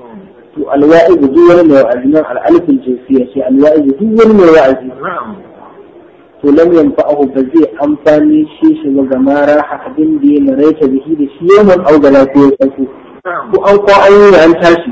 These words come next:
Speaker 1: ana mai wa'azi. In dai zamani bai ashe shi ba, to, lalle ba zai wa'azi wannan, a dai ta yi.
Speaker 2: Na'am.
Speaker 1: Man lam tazidhu ibaran ayyam. Duk mutumin da kwanuka na yau da gobe ba su amfani shi, shi yayi wa'azi ba.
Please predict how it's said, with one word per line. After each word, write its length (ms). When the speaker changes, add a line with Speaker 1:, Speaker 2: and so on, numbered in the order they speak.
Speaker 1:
ana 220
mai 140
wa'azi. 400
In 140
dai 140
zamani 360
bai 160
ashe 240
shi 140
ba, 140
to, 120
lalle 220
ba 160
zai 160
wa'azi 320
wannan, 340
a 260
dai 160
ta 140
yi. 140
Speaker 2:
Na'am. 340
Speaker 1:
Man 200
lam 220
tazidhu 500
ibaran 460
ayyam. 440
Duk 360
mutumin 500
da 120
kwanuka 580
na 160
yau 140
da 120
gobe 220
ba 100
su 180
amfani 500
shi, 180
shi 160
yayi 180
wa'azi 400
ba. 140